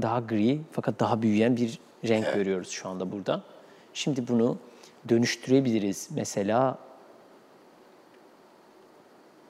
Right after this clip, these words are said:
Speaker 1: şu hareketle aslında bunu bir lale başı gibi yapıyoruz.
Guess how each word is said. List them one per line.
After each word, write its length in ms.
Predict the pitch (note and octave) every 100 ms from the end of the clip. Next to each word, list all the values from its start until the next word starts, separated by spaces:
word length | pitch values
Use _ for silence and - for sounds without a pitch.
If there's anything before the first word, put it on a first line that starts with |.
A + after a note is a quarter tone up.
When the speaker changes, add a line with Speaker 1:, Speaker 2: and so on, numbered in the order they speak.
| - - - - - -
Speaker 1:
şu 220 | - D#3+
hareketle 640 | C3+ A2 - - - B2+ E3 - - - - - - - - - - - - - - - - - - - - - - - -
aslında 360 | - - C#3 B2
bunu 160 | B2+
bir 180 | A#2+ B2+
lale 420 | A#2 A2 G#2+ B2
başı 260 | A2+ G#2 -
gibi 200 | G#2+ G2
yapıyoruz. 640 | F#2+ - G2+ A2+ E3 -